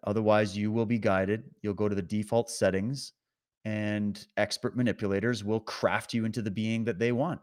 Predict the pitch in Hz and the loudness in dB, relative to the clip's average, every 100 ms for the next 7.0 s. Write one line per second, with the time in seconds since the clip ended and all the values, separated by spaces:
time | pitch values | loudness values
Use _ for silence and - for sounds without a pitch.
0 | _ 117 113 104 117 143 - 110 135 117 | _ -2 0 6 8 8 4 2 2 0
1 | 113 117 131 127 117 139 127 117 127 135 | 2 2 2 -2 0 2 2 2 2 2
2 | 131 151 - 214 254 220 - 107 98 147 | 2 2 4 4 4 2 0 0 2 0
3 | 135 160 185 95 90 - 78 - 151 208 | 0 -2 -2 -2 -4 -6 -10 4 8 8
4 | 202 170 - 170 233 - 156 117 127 117 | 6 0 2 2 2 2 4 4 2 2
5 | 110 98 87 - 165 214 - - 185 247 | 0 -2 -4 0 2 2 0 0 2 2
6 | 247 - 180 143 104 113 104 95 92 95 | 0 6 6 6 4 0 0 -2 -4 -8